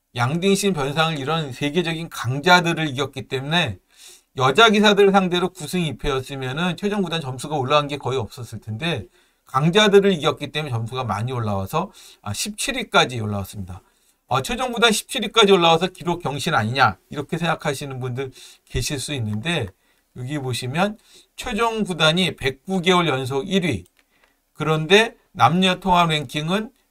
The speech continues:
십칠 위. 그런데 최종 구단의 역대 개인 최고 랭킹은 십육 위예요. 그러니까 최종 구단이 예전에 잘 나갈 때,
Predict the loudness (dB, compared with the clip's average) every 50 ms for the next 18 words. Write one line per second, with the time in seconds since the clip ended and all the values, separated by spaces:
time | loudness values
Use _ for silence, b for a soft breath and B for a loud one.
0 | _ _ -14 -10 -10 -10 -8 -6 -2 -2 0 2 2 0 0 -2 -6 _ -12 -10
1 | -10 -8 -4 -2 -2 -2 -2 -4 -8 -14 -10 -4 -2 -2 -2 -2 0 -2 0 0
2 | 0 -2 -4 -6 _ _ 0 2 2 2 2 0 -4 -4 -2 -4 -4 -6 -8 -10
3 | -6 -4 -4 0 0 0 -2 -2 -6 -8 -12 -10 -10 -10 -8 -8 -8 -8 -6 -6
4 | -6 -6 -6 -8 -8 -10 -8 -8 -8 -10 -12 -14 -16 -20 -20 -20 -14 -8 -6 -4
5 | -2 -2 0 0 0 2 4 4 6 6 4 2 0 0 -2 -4 _ B B B
6 | B B B -2 0 2 2 4 4 4 2 2 -2 -8 -10 -6 2 6 6 8
7 | 8 6 2 2 2 4 4 4 4 2 0